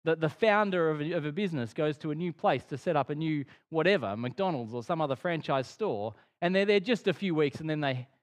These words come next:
then they leave. If it's something new, you're gonna need longer than that, aren't you, for it to be established? And we saw last week that, that, that a mob of Jews were jealous of Paul and Silas, of, of people becoming Christians there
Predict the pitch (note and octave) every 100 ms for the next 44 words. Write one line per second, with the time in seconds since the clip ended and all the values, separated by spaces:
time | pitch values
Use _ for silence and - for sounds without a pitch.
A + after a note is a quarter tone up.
0 | _ - D3+ C#3+ C3+ C3 F#2+ - _ _
1 | _ _ _ _ _ _ _ _ - G#3+
2 | C4+ C4+ E4 B3 G#3 F3 F3+ B3+ C4 F#3+
3 | E3 B3 C#4+ A#3 F3+ F3+ C4+ D4 D3+ A#2
4 | G#2 G2 G2+ B2+ B3+ - _ _ _ _
5 | - E3 D#3 E3 D#3+ D3 - A#3+ D#3 G2+
6 | - - _ _ _ _ _ _ _ _
7 | _ _ _ _ F#3 G#3+ F#3+ C4+ A#3+ G#3
8 | G#3+ G#3 G3 F#3+ - - G3+ F#3+ F#3+ F#3
9 | F#3+ A3+ G#3 F3 C3 D3+ D#3+ A#3 D#4 -
10 | - _ _ _ - F#3 C3 D#3 F#3 G3+
11 | - E3 - F#3 F3 E3 - C3+ C#3+ G#3
12 | F#3+ D3 D3 B2+ F#3+ F#3+ F#3 E3+ D#3+ D#3
13 | C#3 - E3 - D#3+ C3+ B2 C3 A3